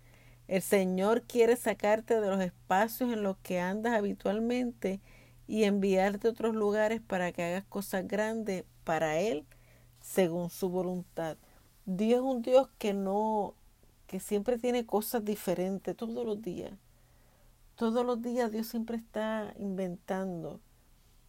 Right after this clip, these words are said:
Dios siempre está buscando quien quiera, eh, conocer, eh, aventurar con Él. Vamos a ponerlo así. Dios está buscando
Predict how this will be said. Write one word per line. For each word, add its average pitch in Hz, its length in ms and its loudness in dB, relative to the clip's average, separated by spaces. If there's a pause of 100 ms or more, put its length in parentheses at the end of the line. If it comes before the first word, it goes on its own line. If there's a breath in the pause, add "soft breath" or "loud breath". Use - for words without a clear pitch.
(140)
Dios 220 240 2
siempre 254 300 0
está 233 220 -2
buscando 226 920 -6 (180)
quien 220 720 0
quiera, 202 720 -2 (840 soft breath)
eh, 185 260 4
conocer, 214 840 2 (500 soft breath)
eh, 190 220 4
aventurar 208 720 6
con 240 220 0
Él. 160 180 -4 (240)
Vamos 196 320 -2
a - 40 -20
ponerlo 208 360 0
así. 208 400 -8 (720)
Dios 202 240 2
está 233 280 4
buscando 233 800 2